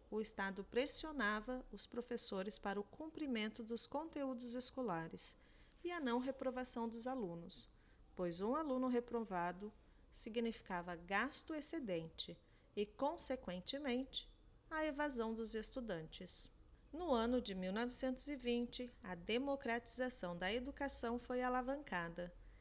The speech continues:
Anísio Teixeira foi um dos pioneiros da pedagogia nova, que combatia a restrição da educação às elites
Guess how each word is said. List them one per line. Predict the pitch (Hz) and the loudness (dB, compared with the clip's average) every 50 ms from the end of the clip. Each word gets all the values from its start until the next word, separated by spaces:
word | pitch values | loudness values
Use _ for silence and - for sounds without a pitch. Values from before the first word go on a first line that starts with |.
| - - - - | -18 -18 -8 -4
Anísio | 196 185 180 175 175 170 160 180 180 | -2 0 0 0 0 -2 -2 -4 -2
Teixeira | - 233 233 247 233 - - 220 208 233 240 285 302 294 - - - - - - | 0 2 2 4 4 4 4 4 4 4 2 0 -2 -4 -8 -16 -20 -20 -20 -16
foi | - - 330 330 330 | -6 -2 0 0 2
um | 320 | 0
dos | 302 320 302 - | 0 -2 -2 -2
pioneiros | - - 320 339 339 320 277 240 233 247 269 277 247 202 185 175 - | -2 -2 0 0 0 2 2 2 4 2 2 2 0 -2 -2 -4 -4
da | - 202 208 | -2 -2 -2
pedagogia | 208 - - - 285 302 294 285 269 269 285 269 247 240 254 277 302 | -2 -2 -2 -2 0 0 0 2 2 2 2 2 2 0 0 0 0
nova, | 302 240 180 175 175 175 160 175 170 170 - - - - - - - - | 2 2 2 2 2 0 -2 -4 -6 -6 -8 -14 -20 -20 -20 -20 -20 -8
que | - - 202 | -6 -6 -6
combatia | - - - 269 302 320 285 285 277 - - - - 196 185 180 170 160 - - | -2 2 2 2 4 4 2 0 0 0 -4 -4 -2 -2 -2 -2 -2 -2 -4 -6
a | - - | -6 -6
restrição | 175 170 165 170 196 233 269 277 - - - 269 269 - - 185 170 175 175 | -6 -6 -4 0 2 2 2 2 0 -2 -2 -2 -2 0 0 -2 -2 -2 0
da | 170 180 196 | 0 2 2
educação | 240 269 262 285 285 - 294 294 - - - 240 240 247 | 2 0 -2 -4 -2 -2 0 0 0 0 0 2 2 2
às | 247 247 247 | 2 2 0
elites | 277 294 269 202 180 - - - 180 - - - | 0 -2 -2 -2 -4 -4 -6 -8 -6 -6 -8 -10